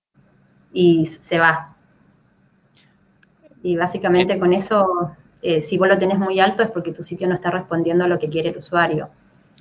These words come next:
Speaker 1: Mirás, eh, cuántos usuarios tenés, cuántos usuarios, unas visitas nuevas, las visitas, visitas únicas, los que se están quedando.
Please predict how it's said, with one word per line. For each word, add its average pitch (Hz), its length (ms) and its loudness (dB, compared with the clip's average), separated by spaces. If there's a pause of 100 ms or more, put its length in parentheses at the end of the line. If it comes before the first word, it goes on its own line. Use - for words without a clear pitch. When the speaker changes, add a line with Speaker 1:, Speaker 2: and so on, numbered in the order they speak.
(100)
Speaker 1:
Mirás, 180 540 4
eh, 170 420 2
cuántos 180 300 -4
usuarios 190 420 0
tenés, 180 500 -2
cuántos 170 260 -6
usuarios, 170 520 -8
unas 170 200 0
visitas 165 360 -10
nuevas, 185 600 2
las 156 80 0
visitas, 156 320 -4
visitas 165 420 -6
únicas, 175 580 0
los 160 100 -10
que 160 60 -20
se 156 80 -18
están 165 220 0
quedando. 175 460 2